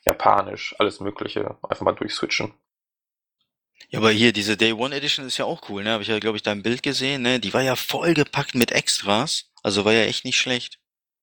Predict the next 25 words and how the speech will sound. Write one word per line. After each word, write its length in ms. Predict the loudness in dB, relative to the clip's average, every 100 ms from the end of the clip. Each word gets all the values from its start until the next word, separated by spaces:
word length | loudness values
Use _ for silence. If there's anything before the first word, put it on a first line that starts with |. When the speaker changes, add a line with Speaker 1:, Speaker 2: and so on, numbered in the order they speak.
| 2
Speaker 1:
Ja, 80 | 6
ja, 140 | 8 6
genau, 240 | 4 0
du 60 | 0
hast 140 | -2
eine 120 | -4
Karte 320 | 0 2 2 -2
bei 180 | -2
gehabt, 220 | -2 -4 -4
du 60 |
hast 120 | -4
einen 60 | -6
Soundtrack 440 | 2 2 2 -4
gehabt, 380 | -2 -2 -2 -6 -20 -20 -18 -16 0
eine 80 | 2
Spielanleitung, 840 | 2 0 2 2 4 2 2 0
was 140 | -2 0
ja 80 |
heutzutage 420 | 0 2 0 4 2
auch 140 | 2
nicht 140 | -2
mehr 100 | -4
normal 340 | -2 0 0 0
ist, 260 | -4 -8 0
ähm, 400 | 2 2 -2